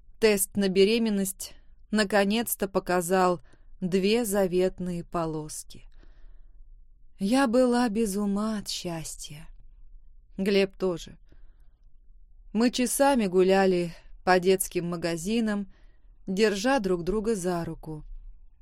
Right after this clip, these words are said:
и выбирали вещи будущему малышу.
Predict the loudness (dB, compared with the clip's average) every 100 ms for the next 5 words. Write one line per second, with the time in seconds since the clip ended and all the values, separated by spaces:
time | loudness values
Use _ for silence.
0 | -20 -4 0 2 4 6 6 6 4 2
1 | 0 -2 -6 -8 -10 -10 -4 -4 -4 -6
2 | -6 -6 -6 -6 -8 -10 -14 -14